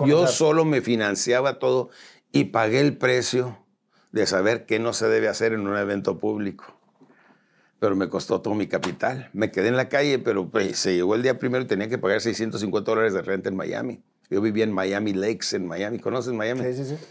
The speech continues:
Speaker 2: Ujú.
Speaker 1: Ahí viví yo. Entonces, me tuve que conseguir un jale vendiendo tuercas y tornillos en las calles que me garantizaba mil quinientos dólares al mes. Imagínate, después de haber tenido tanto billete,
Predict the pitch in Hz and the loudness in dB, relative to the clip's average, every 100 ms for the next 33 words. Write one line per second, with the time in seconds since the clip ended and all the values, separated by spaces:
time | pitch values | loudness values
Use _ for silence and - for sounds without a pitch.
0 | _ 120 98 104 117 120 113 107 107 98 | _ -6 0 2 2 2 0 0 -2 -4
1 | - _ _ - _ - 92 110 117 - | -8 _ _ -20 _ -6 0 2 2 0
2 | - 117 117 120 139 117 110 101 104 120 | -2 0 2 2 0 -2 -2 -2 0 -2
3 | 120 110 123 113 92 104 110 117 - _ | -2 -2 0 0 -2 -2 0 -2 -4 _
4 | _ 120 110 127 110 104 104 117 107 107 | _ -2 -2 -2 -2 -2 -2 -2 -2 -4
5 | - 117 120 117 110 90 92 95 85 98 | -4 -2 -4 -2 -2 -2 -2 -2 -4 -2
6 | 113 117 104 107 110 117 113 110 117 104 | -2 -2 -4 -4 -4 -2 -2 0 0 -2
7 | 101 110 - 151 139 269 339 349 269 202 | -4 -6 -2 0 2 2 2 2 2 4
8 | 294 330 311 311 311 320 - 370 - 392 | 4 4 2 2 2 2 2 0 4 6
9 | 359 254 208 220 240 247 202 | 8 8 8 6 4 2 0